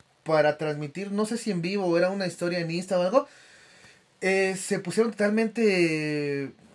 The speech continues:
muy extrovertidas, de, "No, la estamos pasando súper genial,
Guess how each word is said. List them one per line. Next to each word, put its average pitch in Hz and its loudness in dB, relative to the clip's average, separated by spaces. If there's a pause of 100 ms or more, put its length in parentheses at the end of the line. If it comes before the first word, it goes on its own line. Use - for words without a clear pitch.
muy 190 0
extrovertidas, 208 2
de, 240 2
"No, 339 2
la 277 2
estamos 277 0
pasando 262 -2
súper 214 -2
genial, 247 -2